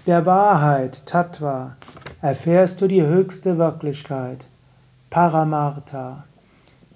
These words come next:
Denke darüber nach, meditiere. Vielleicht lass diese Worte nochmals auf dich wirken,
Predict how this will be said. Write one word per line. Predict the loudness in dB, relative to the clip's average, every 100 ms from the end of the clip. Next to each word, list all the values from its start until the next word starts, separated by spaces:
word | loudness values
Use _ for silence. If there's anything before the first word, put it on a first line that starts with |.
| _
Denke | 2 4 2 2
darüber | 4 4 2 2
nach, | 2 0 0 -2
meditiere. | -2 -2 0 -4 -8 -4 -2 -2 -6 -12 -18 -20 -20 -6
Vielleicht | 2 2 4
lass | 0 0
diese | 0 2 4
Worte | 6 6 4 0
nochmals | -2 -4 0 0 0
auf | -4 -6 -6
dich | -8 -4
wirken, | -2 -2 -4 -12 -12